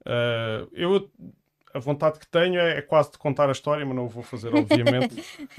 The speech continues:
Speaker 1: Ah, mas, mas pronto, para dizer que gostei muito de ler, eh, muitos parabéns.
Speaker 2: Obrigada.
Speaker 1: Ah, e mais uma vez, muito obrigado por teres vindo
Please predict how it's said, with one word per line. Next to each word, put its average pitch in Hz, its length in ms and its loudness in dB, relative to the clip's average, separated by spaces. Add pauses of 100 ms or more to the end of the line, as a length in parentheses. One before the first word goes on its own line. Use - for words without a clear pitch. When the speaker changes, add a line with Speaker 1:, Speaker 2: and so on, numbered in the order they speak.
Speaker 1:
Ah, 117 320 -4
mas, 117 440 -12
mas 113 260 -12
pronto, 98 260 -14
para 127 120 -6
dizer 113 220 -8
que - 80 -20
gostei - 200 -10
muito 117 220 -8
de - 40 -10
ler, 117 140 -4
eh, 110 300 -10
muitos 110 300 -6
parabéns. 117 640 -4
Speaker 2:
Obrigada. 117 580 -2
Speaker 1:
Ah, 120 40 -6
e 123 120 -2
mais 117 220 -2
uma 117 140 -6
vez, 123 340 -4
muito 123 300 -4
obrigado 113 440 -2
por - 180 -12
teres 110 320 -6
vindo 107 440 -6